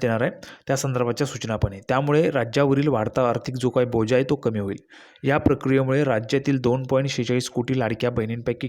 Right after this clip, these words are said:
किमान पंचवीस टक्के लाभार्थी महिला या ठिकाणी वगळण्याचा अंदाज व्यक्त होत आहे. त्यामुळे सरकारची दरमहा नऊशे कोटी रुपयांची बचत होईल. आयकर भरणाऱ्यांच्या व्यतिरिक्त संजय गांधी निराधार योजना यासारख्या योजनांमधून लाभ घेत असलेल्या लाभार्थी महिलांना यातून वगळण्यात येणार आहे.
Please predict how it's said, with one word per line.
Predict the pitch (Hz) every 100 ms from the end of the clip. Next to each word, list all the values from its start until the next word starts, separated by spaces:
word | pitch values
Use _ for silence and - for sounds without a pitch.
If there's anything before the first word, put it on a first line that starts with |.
| -
किमान | 123 127 127
पंचवीस | - 113 113 -
टक्के | 123 - 127
लाभार्थी | 110 110 107 120
महिला | 107 110 110 - - - - -
या | 123
ठिकाणी | 113 127 127 127
वगळण्याचा | 117 107 117 117 113
अंदाज | 117 110 110
व्यक्त | 113 117 110
होत | 107
आहे. | 135
त्यामुळे | 165 120 120
सरकारची | 123 113 110 123 120 123
दरमहा | 120 117 120 123
नऊशे | 131 110 -
कोटी | 123 117 117
रुपयांची | 117 117 113
बचत | 123 107 107 104
होईल. | 98 - - - - -
आयकर | 120 127 156
भरणाऱ्यांच्या | 147 131 135 135 135 135 135
व्यतिरिक्त | 120 135 131 -
संजय | 135 120 113 123
गांधी | 127 123 131
निराधार | 131 123 123 123
योजना | 127 117 117 123 120
यासारख्या | 117 117 123 131
योजनांमधून | 127 113 120 120 117 120
लाभ | 117 117
घेत | 120 117
असलेल्या | 113 - 123 123
लाभार्थी | 110 110 113
महिलांना | 123 110 120 127 101 - - - - -
यातून | 135 123 147
वगळण्यात | 139 113 113 113 127
येणार | 123 107 110
आहे. | 113 -